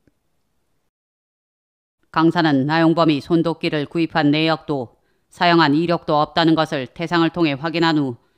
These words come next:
피해자 김주철의 주변 인물을 파고 들어갔다.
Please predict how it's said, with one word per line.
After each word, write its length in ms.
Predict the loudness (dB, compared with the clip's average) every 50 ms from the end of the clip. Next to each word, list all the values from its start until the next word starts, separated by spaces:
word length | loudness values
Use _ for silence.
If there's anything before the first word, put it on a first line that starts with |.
| _ _ _ _
피해자 400 | -6 -4 -2 0 0 -2 -2 -2
김주철의 600 | -2 -2 0 0 -2 -4 -6 -4 -4 -2 -4 -4 -6
주변 280 | -8 -6 -4 0 0
인물을 340 | 0 0 0 0 -2 -4 -6
파고 300 | -6 -6 -6 -4 -4 -4
들어갔다. 580 | -2 -2 0 0 0 -4 -4 -10 -20 -20 -20